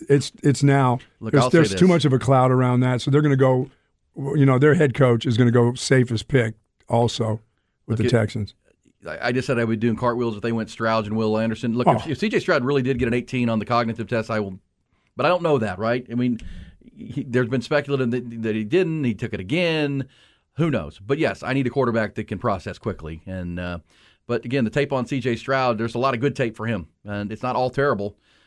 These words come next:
Speaker 2: There are times where he looks, looks, uh, skittish
Speaker 1: Dude, that
Speaker 2: under
Speaker 1: dude is
Speaker 2: pressure.
Speaker 1: not playing against bad players at practice or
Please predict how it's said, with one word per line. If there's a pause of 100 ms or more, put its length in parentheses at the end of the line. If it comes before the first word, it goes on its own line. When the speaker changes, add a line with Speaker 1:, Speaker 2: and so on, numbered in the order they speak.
(180)
Speaker 2:
There
are
times
where
he
looks, (640)
looks,
uh,
skittish
Speaker 1:
Dude,
that
Speaker 2:
under
Speaker 1:
dude
is
Speaker 2:
pressure.
Speaker 1:
not
playing
against
bad
players (220)
at
practice
or